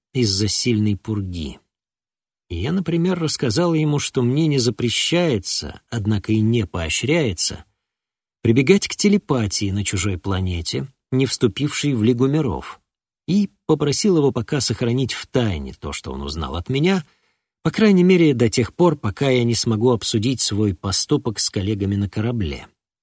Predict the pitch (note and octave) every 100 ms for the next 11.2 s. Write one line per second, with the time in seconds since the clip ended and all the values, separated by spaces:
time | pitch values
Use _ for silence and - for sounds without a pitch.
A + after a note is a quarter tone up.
0 | _ _ _ - A2+ G#2+ G2 F2 D#2 -
1 | F3 F#3 - C3 A2 F#2 - E3 C3+ A2+
2 | A#2+ G2+ F#2 G2+ G2+ E2 C#2+ - _ _
3 | - - D3 C#3+ C3+ B2 D3+ D3 D3 C3
4 | B2 A#2 G#2 G#2+ G2 - - - G2 C#3
5 | E3 - A#2+ A2 F#2+ F#2+ G2+ - C3 C3+
6 | A#2 G2+ D3 - B2+ G#2+ F2 C#2+ C#2 -
7 | - B1+ A2+ C#3+ - G#2 G2 - A#2+ A#2
8 | - - _ - G2+ A2+ - G#2+ - -
9 | G#2 C3 - _ _ - C#3 C3 B2 G#2+
10 | - G#2+ - - - E2+ E2 E2+ - A2+
11 | G#2+ -